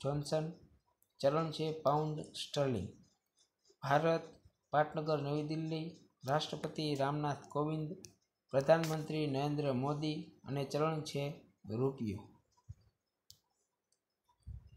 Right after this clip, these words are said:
પ્રશ્ન ચૌદ, હાલમાં જ વેન્ડેલ રોડ્રિક્સનું અવસાન થયું, તે કોણ હતા? તો તેઓ એક ફિશ-,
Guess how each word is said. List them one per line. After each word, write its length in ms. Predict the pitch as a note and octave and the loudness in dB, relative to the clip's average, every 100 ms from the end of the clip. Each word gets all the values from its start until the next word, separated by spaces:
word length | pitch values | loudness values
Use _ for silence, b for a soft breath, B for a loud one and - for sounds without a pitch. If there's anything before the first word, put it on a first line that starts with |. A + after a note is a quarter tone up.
| - - - - _ - - - - | -20 -20 -20 -20 _ -20 -20 -18 -2
પ્રશ્ન 380 | D3+ - E3+ | 0 2 2
ચૌદ, 520 | E3 E3 F3 F#3 F3 F3+ - A2+ | 2 4 6 4 2 -6 -4 6
હાલમાં 560 | C#3+ F3 F3 E3+ F3 | 8 8 6 6 4
જ 40 | C#3+ | 2
વેન્ડેલ 800 | G#2+ C3+ E3 E3 F3 E3+ C3+ A2 A#2+ | 2 2 4 8 8 8 2 -8 -2
રોડ્રિક્સનું 680 | A#2+ D#3+ E3 E3+ - E3 D3+ | 4 4 4 0 0 0 0
અવસાન 400 | C#3+ D#3 D#3+ D3 | 0 2 0 0
થયું, 420 | C#3+ C#3+ C#3 E3+ - _ _ _ _ | 0 0 -2 -6 -14 _ _ _ _
તે 140 | - D#3+ | 0 0
કોણ 300 | D#3 D#3 C3+ | 4 2 4
હતા? 320 | C3 C3 G2+ - - | 2 -2 -4 -6 -6
તો 120 | C#3 | -4
તેઓ 240 | C3+ E3 E3 | 0 2 4
એક 340 | E3 D#3 - | 2 -2 -8
ફિશ-, 260 | C#3+ - | -4 -2